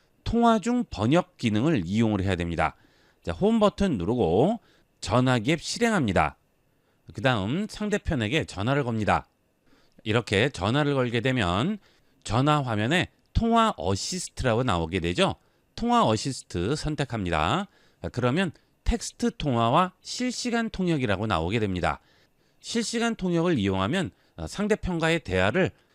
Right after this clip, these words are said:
간단하게 통역을 할 수 있습니다. 실시간 통역 버튼을 누릅니다. 자, 그러면 지금 이 텍스트가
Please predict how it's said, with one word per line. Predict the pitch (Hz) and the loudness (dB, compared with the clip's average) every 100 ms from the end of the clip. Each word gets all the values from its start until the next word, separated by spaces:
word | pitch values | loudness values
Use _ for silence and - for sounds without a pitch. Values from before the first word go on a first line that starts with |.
| _ | _
간단하게 | - 143 143 139 123 165 | -6 -2 0 0 0 -4
통역을 | - 247 240 190 | -2 -2 -2 -2
할 | 107 | -2
수 | - 87 | -4 -6
있습니다. | 82 95 82 76 - _ _ _ _ _ | -6 -8 -4 -4 -6 _ _ _ _ _
실시간 | - 196 - 180 180 | -4 -4 -2 -2 -2
통역 | - 131 131 - | -2 -4 -4 -4
버튼을 | 85 - 107 147 80 | -8 -4 -2 -2 -2
누릅니다. | 82 82 76 80 156 196 _ _ _ _ _ - _ _ _ _ _ _ _ _ _ _ _ _ _ - | -4 -4 -2 2 2 0 _ _ _ _ _ -20 _ _ _ _ _ _ _ _ _ _ _ _ _ -12
자, | 90 | -4
그러면 | 123 131 123 95 135 214 - | 0 0 0 0 -2 -4 -8
지금 | - 123 147 139 | -6 -2 -2 -2
이 | 107 117 - | -4 -4 -6
텍스트가 | 127 - - 135 175 | -10 -12 -8 -4 -4